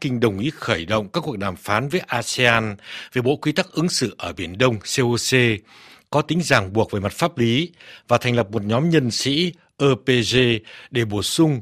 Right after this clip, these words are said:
cho các cuộc đàm phán ở cấp chính phủ. Trong một tài liệu dưới dạng hỏi đáp gửi tới các cơ quan truyền thông, giáo sư Karl Thayer, chuyên gia về Đông Nam Á, cho biết một số nhận định của ông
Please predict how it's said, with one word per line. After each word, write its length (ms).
cho 120
các 80
cuộc 200
đàm 200
phán 220
ở 60
cấp 220
chính 180
phủ. 400
Trong 160
một 180
tài 160
liệu 320
dưới 180
dạng 220
hỏi 280
đáp 240
gửi 240
tới 140
các 140
cơ 120
quan 180
truyền 260
thông, 400
giáo 220
sư 320
Karl 300
Thayer, 460
chuyên 200
gia 160
về 100
Đông 140
Nam 140
Á, 320
cho 120
biết 220
một 80
số 140
nhận 180
định 140
của 200
ông 340